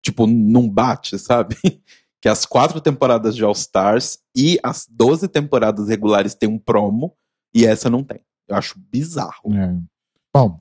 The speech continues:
Speaker 2: vamos aguardar. De repente a sua teoria realmente se confirma, porque por esse teaser aí do Review Yourself, eu realmente fiquei com a impressão que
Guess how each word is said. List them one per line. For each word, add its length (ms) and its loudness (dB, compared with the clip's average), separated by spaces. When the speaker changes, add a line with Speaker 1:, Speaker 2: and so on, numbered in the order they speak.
Speaker 2:
vamos 200 2
aguardar. 420 2
De 80 -2
repente 380 -6
a 40 -2
sua 200 -2
teoria 420 2
realmente 640 0
se 320 -2
confirma, 600 0
porque 360 -4
por 160 -6
esse 320 -4
teaser 580 -4
aí 220 -6
do 180 -20
Review 460 -4
Yourself, 680 2
eu 80 6
realmente 320 4
fiquei 180 -2
com 80 -4
a 40 2
impressão 520 0
que 280 -8